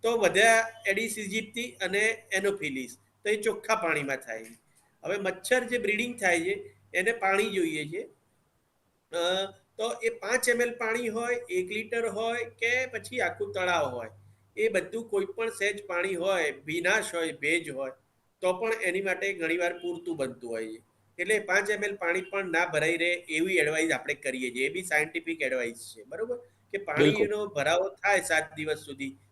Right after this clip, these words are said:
Speaker 1: તો એમાં, અ, મચ્છરના પોરા મળે અને એમાંથી એડલ્ટ મોસ્કીટો બનવાની શરૂઆત થઈ જાય. એટલે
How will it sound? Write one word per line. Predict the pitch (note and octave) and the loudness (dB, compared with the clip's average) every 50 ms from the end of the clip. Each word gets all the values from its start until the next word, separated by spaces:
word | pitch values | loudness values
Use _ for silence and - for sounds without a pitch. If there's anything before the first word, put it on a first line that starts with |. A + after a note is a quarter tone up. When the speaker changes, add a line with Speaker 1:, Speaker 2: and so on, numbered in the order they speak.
| _ _ - | _ _ 2
Speaker 1:
તો | F#3 | 4
એમાં, | F3 D#3 D3 D3 D#3+ F3 G#3+ B3+ - - _ _ _ _ _ _ - | 4 4 4 2 0 -2 -2 -4 -8 -14 _ _ _ _ _ _ -4
અ, | D3+ D3+ D3+ D#3 D#3 D#3 D#3 - - _ _ _ _ _ _ - | 0 0 2 2 0 -2 -4 -8 -16 _ _ _ _ _ _ -6
મચ્છરના | D#3 D3+ D#3 - - G#3 G3+ F#3 F#3 F#3 F3+ | -6 -6 -6 -2 0 2 2 2 2 0 0
પોરા | F3+ F3+ D#3 D#3 D#3 E3 F3 G3 G3+ - - _ _ _ _ _ _ - - - _ _ _ _ _ F3+ | -2 -2 -2 0 2 2 2 0 -2 -8 -14 _ _ _ _ _ _ -20 -20 -20 _ _ _ _ _ -2
મળે | F#3 G3+ A#3 B3+ C4 | 0 2 2 2 2
અને | B3+ - E3+ E3+ | 0 -2 -4 -2
એમાંથી | E3 D#3 D3+ D#3 D#3+ D#3+ D#3+ A#3+ | -2 -2 0 0 -2 -2 -2 -6
એડલ્ટ | B3+ - - E3+ D#3 E3+ F#3+ G3+ F#3+ - | -8 -4 -4 -2 2 2 2 0 0 -4
મોસ્કીટો | D#3 D3+ D3 D3 - - E3+ E3 F3+ F#3 | -4 -4 -6 -6 -8 -12 -10 -8 -6 -4
બનવાની | E3+ D3+ C#3 D3 D3 D3 D#3+ F#3+ B3 C4+ C4+ - _ _ - - | -4 -4 -4 -2 -4 -4 -4 -4 -8 -10 -12 -16 _ _ -8 -2
શરૂઆત | - G#3 G3 F#3 E3+ D3+ - - - | 0 2 4 4 4 4 2 -2 -10
થઈ | - C3 A#2 | -10 -10 -8
જાય. | A#2 A2+ G#2+ - _ _ _ _ _ _ _ - | -8 -10 -12 -12 _ _ _ _ _ _ _ -8
એટલે | F#3+ - G#3+ A#3+ A#3 G#3 G3+ G#3 G3+ | -4 0 2 4 4 4 4 2 0